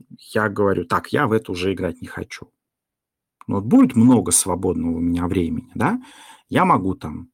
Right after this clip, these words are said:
залезть в фантазии, еще что-то поделать.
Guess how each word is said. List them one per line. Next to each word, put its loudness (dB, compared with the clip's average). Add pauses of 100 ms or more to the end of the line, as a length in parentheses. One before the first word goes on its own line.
(640)
залезть -2
в -12
фантазии, -2
еще -2
что-то -8
поделать. -8